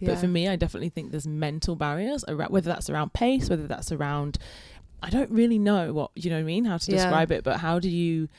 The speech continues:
Speaker 1: I guess, going from marathons to ultra, even that, you know, that's a huge thing.
Speaker 2: Mm-hmm.
Speaker 1: But how do you stay,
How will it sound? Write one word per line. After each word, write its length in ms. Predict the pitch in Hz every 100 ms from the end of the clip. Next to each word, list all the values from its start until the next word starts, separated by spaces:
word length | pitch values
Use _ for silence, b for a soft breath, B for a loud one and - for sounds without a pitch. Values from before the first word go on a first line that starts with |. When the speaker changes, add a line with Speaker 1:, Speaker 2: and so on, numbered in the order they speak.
| b b -
Speaker 1:
I 80 |
guess, 260 | 151 160 -
going 260 | 170 170 160
from 340 | 147 139 147 -
marathons 440 | 156 156 151 143 -
to 80 | -
ultra, 280 | 180 - 165
even 240 | 165 151
that, 240 | 156 - -
you 60 |
know, 80 | 139
that's 140 | 147
a 40 | 143
huge 300 | - 196 -
thing. 280 | 180 143 - 202
Speaker 2:
Mm-hmm. 280 | 196 185
Speaker 1:
But 80 | 170
how 140 | 185 196
do 100 | 196
you 140 | 165
stay, 540 | 160 - 160 160 156